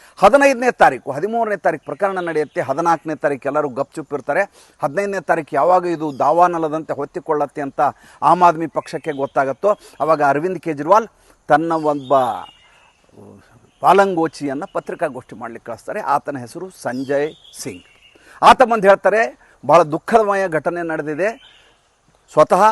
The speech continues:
ಆ ಮುಖ್ಯ ಅರವಿಂದ್ ಕೇಜ್ರಿವಾಲ್ ಅವರ ಆಪ್ತ ಕಾರ್ಯದರ್ಶಿ ಬಿಭವ್ ಕುಮಾರ್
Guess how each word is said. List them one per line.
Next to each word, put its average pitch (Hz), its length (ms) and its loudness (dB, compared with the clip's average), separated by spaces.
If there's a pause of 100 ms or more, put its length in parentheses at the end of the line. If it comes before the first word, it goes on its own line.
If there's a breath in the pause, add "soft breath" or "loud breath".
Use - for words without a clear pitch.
(300)
ಆ 131 280 2 (380)
ಮುಖ್ಯ 151 280 -4 (220)
ಅರವಿಂದ್ 180 280 -2
ಕೇಜ್ರಿವಾಲ್ 170 520 2
ಅವರ 151 160 2
ಆಪ್ತ 151 460 2
ಕಾರ್ಯದರ್ಶಿ 147 600 2
ಬಿಭವ್ 160 460 2
ಕುಮಾರ್ 202 340 -2